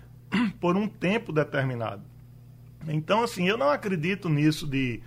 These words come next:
Black Friday, promoção de Natal, promoção de Ano Novo, nada disso, e nem me movo por isso,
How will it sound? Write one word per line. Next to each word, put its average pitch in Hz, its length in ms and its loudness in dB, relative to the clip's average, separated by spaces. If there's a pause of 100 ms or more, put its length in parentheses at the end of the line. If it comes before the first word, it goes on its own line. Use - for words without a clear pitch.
(280)
Black 143 300 2
Friday, 135 460 2
promoção 135 480 -2
de 135 60 -4
Natal, 131 540 0
promoção 139 420 -4
de 131 80 -2
Ano 131 120 -4
Novo, 143 220 -4
nada 202 260 -6
disso, 180 360 -2
e 202 100 -4
nem 196 260 -2
me 269 140 -6
movo 190 380 2
por 196 240 -4
isso, - 380 -4